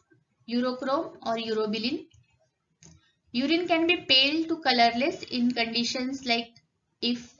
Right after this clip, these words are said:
the person is having large fluid intake or if he is suffering from diabetes mellitus or diabetes insipidus. Urine can be dark yellow to brown red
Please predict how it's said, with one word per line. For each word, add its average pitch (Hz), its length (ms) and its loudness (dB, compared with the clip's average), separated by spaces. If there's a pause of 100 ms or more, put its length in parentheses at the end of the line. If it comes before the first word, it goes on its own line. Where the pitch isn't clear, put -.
(140)
the 214 80 -8
person 233 400 2
is 247 220 -2
having 233 520 0
large 220 420 2
fluid 247 260 -2
intake 214 480 -2 (100)
or 208 400 -2
if 240 280 -6
he 240 120 -2
is 226 120 -6
suffering 233 640 0
from 226 300 -2
diabetes 208 440 0
mellitus 214 600 -2
or 220 140 0
diabetes 202 720 -2
insipidus. 240 880 -2 (1040)
Urine 285 360 2
can 311 220 2
be 294 160 0
dark 247 300 2
yellow 277 260 -2
to 294 140 -6
brown 240 380 4
red 269 260 0